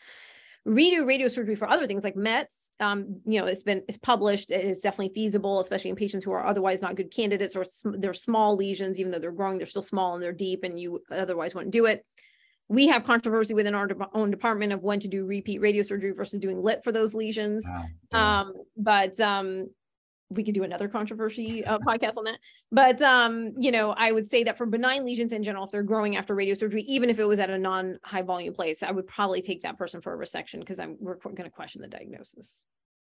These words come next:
Speaker 2: Yeah, I think that's a good point. That, and, and, and I guess one thing that you might kind of clarify about that is that, um, you know, clearly there, there's a,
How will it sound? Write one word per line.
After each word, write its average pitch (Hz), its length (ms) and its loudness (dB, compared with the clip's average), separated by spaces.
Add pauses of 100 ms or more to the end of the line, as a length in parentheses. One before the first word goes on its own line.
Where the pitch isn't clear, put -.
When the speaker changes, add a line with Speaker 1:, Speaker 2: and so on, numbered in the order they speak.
(160)
Speaker 2:
Yeah, 82 260 -8
I - 100 -8
think - 180 -18
that's - 160 -14
a - 60 -12
good - 200 -16
point. - 220 -12
That, - 180 -6
and, 85 240 -4
and, 82 240 -2
and 82 360 -4 (200)
I 135 60 6
guess 156 120 4
one 139 140 6
thing 127 140 6
that 101 80 2
you 92 80 -2
might 98 260 0
kind 80 180 -6
of - 60 -14
clarify 98 360 2
about 85 300 0
that 87 200 -4
is 87 240 -6
that, 85 320 0
um, 78 560 -8 (880)
you 104 100 -4
know, 101 80 0
clearly 120 400 6
there, 101 220 4
there's 101 200 2
a, 92 140 2